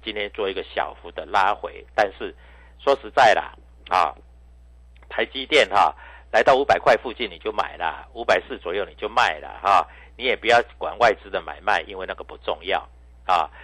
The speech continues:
那外资对于台积电，他也没有办法啊去控制台积电的涨跌。我说实在话啦，啊，所以也没有在这里有很有必要啊。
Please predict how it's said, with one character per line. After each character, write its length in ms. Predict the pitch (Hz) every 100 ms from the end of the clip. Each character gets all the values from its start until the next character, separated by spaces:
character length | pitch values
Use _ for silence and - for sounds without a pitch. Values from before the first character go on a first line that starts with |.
| - - -
那 120 | 135
外 180 | 170 139
资 300 | - 147 143
对 240 | - 131
于 60 | 120
台 160 | 104 101
积 180 | 127
电， 240 | 117 117 90
他 120 | 127
也 100 | 113
没 100 | 95
有 120 | 113
办 200 | 92 107
法 120 | 90 82
啊 240 | 76 80
去 80 | -
控 260 | - 113 101
制 140 | 104
台 160 | 90 87
积 160 | 107
电 160 | 107 87
的 80 | 85
涨 160 | - - -
跌。 260 | - - - -
我 100 | -
说 180 | 113 95
实 180 | - -
在 220 | 92 76
话 240 | 104 78 -
啦， 120 | - - - - -
啊， 300 | 110 98 71 - - -
所 180 | 120
以 60 | 101 85
也 160 | 90
没 240 | 82 95 123
有 160 | 90
在 180 | - 95 -
这 100 | 92
里 140 | 80 -
有 120 | 87
很 220 | 80 90
有 100 | 87 -
必 200 | 101 82
要 140 | 85 71 - -
啊。 220 | 98 87